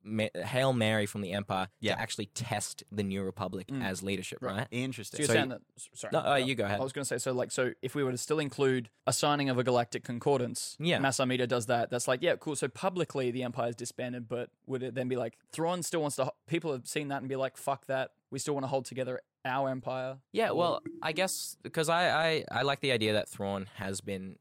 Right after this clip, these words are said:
Speaker 1: w-, whether or not it's in the unknown regions or whatever, some other galaxy, I think he should come back. Obviously, the first issue once the New Republic is established is Imperial remnants, right?
Speaker 3: Yep.
Speaker 1: 'Cause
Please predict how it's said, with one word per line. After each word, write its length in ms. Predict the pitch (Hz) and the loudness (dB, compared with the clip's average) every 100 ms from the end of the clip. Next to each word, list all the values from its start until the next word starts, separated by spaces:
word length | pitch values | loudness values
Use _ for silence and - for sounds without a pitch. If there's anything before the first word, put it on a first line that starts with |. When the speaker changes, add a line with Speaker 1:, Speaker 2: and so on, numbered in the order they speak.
| - | -10
Speaker 1:
w-, 180 | 98 | -4
whether 220 | 107 117 107 | 2 4 4
or 40 | |
not 140 | 104 | 2
it's 120 | 101 107 | 0 -2
in 80 | |
the 100 | 104 | -2
unknown 260 | 98 107 107 | 0 2 2
regions 400 | 98 95 95 95 | 0 -4 -6 -8
or 180 | 92 90 _ _ _ - | -8 -10 _ _ _ -14
whatever, 500 | 101 101 98 98 104 | -2 2 2 2 2
some 220 | - 101 | 2 2
other 240 | 104 101 95 | 2 2 0
galaxy, 480 | 92 95 - 95 98 | 0 -2 -4 -10 -8
I 100 | - 117 | -6 -2
think 220 | 147 147 | -2 -2
he 100 | 120 | -2
should 260 | - 113 | -2 -2
come 200 | - 117 | 0 0
back. 300 | 98 92 - - _ _ - | 2 0 -4 -12 _ _ 0
Obviously, 320 | 120 - 107 | 0 0 -6
the 80 | 101 | -6
first 500 | - 113 123 - - | -2 2 2 0 -6
issue 360 | 110 104 107 98 | -6 -4 -4 -4
once 220 | 98 - | -4 -4
the 60 | 104 | -6
New 80 | 98 | -4
Republic 400 | 95 92 90 - | -4 -4 -6 -12
is 220 | - 92 87 | -12 -10 -6
established 580 | - 101 92 95 95 - - | -4 -2 -2 -4 -6 -8 -6
is 220 | 104 87 | -4 -4
Imperial 360 | 110 107 131 95 | -6 0 0 0
remnants, 380 | 90 87 - - | -4 -10 -10 -2
right? 200 | 98 127 | 0 0
Speaker 3:
Yep. 160 | 127 - _ | -2 -6 _
Speaker 1:
'Cause 280 | 120 107 95 | -4 -4 -6